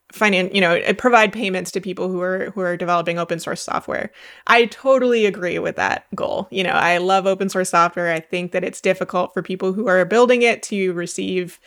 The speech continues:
you know, payment and, and are to become able to actually do that type of thing without the financial aspect of it. Um, but again, you know, I, I have major concerns with the, the way that it is actually built and the, the way that that money is actually flowing in.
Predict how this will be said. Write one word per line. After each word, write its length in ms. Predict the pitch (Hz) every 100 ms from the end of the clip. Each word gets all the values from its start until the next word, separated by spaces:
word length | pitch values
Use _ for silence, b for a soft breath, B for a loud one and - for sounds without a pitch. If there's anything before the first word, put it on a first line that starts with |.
| B B B
you 140 | 190
know, 180 | 175 185
payment 460 | - 233 226 214 -
and, 320 | 175 165 -
and 240 | 175 185
are 220 | - 165
to 220 | - 196 208
become 360 | 175 - 180
able 260 | - 180 180
to 120 | -
actually 320 | 180 - 196
do 180 | 190 196
that 180 | 185 185
type 180 | 196 175
of 140 | 180
thing 160 | 196 180
without 340 | 165 175 - _
the 100 | 185
financial 460 | 180 180 180 180 175
aspect 500 | 165 - 170 165 - -
of 120 | 175
it. 220 | 165 - B B B
Um, 480 | 196 190 180 175 180 - _ _ _ _ _ - -
but 120 | 202
again, 440 | 202 202 190 180
you 100 | 170
know, 100 | 180
I, 240 | 175 175 185
I 220 | 180 - -
have 260 | - 196 170
major 360 | 185 180 175
concerns 580 | 165 180 175 156 160 -
with 120 | 170
the, 180 | 170 - 185
the 140 | 175
way 280 | 165 170 175
that 280 | 170 - -
it 160 | 185
is 300 | - - 175
actually 380 | - - - -
built 440 | - 247 233 - -
and 160 | 185
the, 220 | 175 180 -
the 240 | 180 170
way 320 | 165 180 180
that 180 | 180 208
that 180 | 165 160
money 280 | 175 180 185
is 120 | 185
actually 320 | 165 - -
flowing 340 | - - 95 202
in. 300 | 180 185